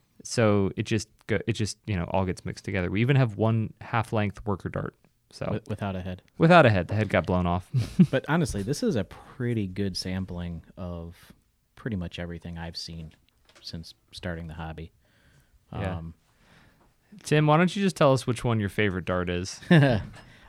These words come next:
Speaker 2: I don't know. I can wax.
Speaker 1: Which one is your favorite and which, and why?
Speaker 2: I
Speaker 1: Why is it your favorite?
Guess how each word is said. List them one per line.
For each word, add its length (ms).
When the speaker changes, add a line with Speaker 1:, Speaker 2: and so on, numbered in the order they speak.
Speaker 2:
I 320
don't 100
know. 100
I 120
can 160
wax. 160
Speaker 1:
Which 180
one 180
is 100
your 100
favorite 380
and 80
which, 240
and 160
why? 420
Speaker 2:
I 100
Speaker 1:
Why 180
is 160
it 60
your 100
favorite? 420